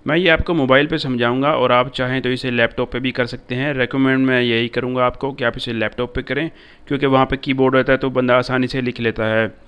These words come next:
मोबाइल पे सिर्फ मैं आपको समझा देता हूँ, बाकी अगर आप करना चाहें ये काम तो आप लैपटॉप पे कर सकते हैं। तो ज़्यादा time waste नहीं करेंगे भाई, सीधा चलते हैं अपने Google Chrome पे और वहाँ पे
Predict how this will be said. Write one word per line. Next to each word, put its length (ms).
मोबाइल 300
पे 100
सिर्फ 260
मैं 100
आपको 140
समझा 400
देता 160
हूँ, 120
बाकी 340
अगर 240
आप 140
करना 280
चाहें 220
ये 120
काम 220
तो 80
आप 120
लैपटॉप 340
पे 60
कर 120
सकते 320
हैं। 220
तो 60
ज़्यादा 220
time 280
waste 220
नहीं 100
करेंगे 240
भाई, 180
सीधा 280
चलते 300
हैं 220
अपने 240
Google 260
Chrome 300
पे 60
और 100
वहाँ 200
पे 340